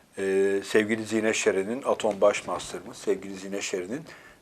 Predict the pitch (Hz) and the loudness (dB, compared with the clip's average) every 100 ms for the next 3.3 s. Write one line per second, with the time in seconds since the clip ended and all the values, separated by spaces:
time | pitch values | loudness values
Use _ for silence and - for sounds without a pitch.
0 | - 104 101 - 131 101 - 120 131 101 | -2 0 0 4 6 6 2 -2 4 4
1 | 98 90 120 175 - _ 95 101 98 107 | 4 -2 -2 -4 -6 _ -12 -10 -8 2
2 | 101 98 95 127 156 160 - 107 - 98 | 8 8 6 2 0 -8 -16 -14 -10 -2
3 | 101 151 | 2 2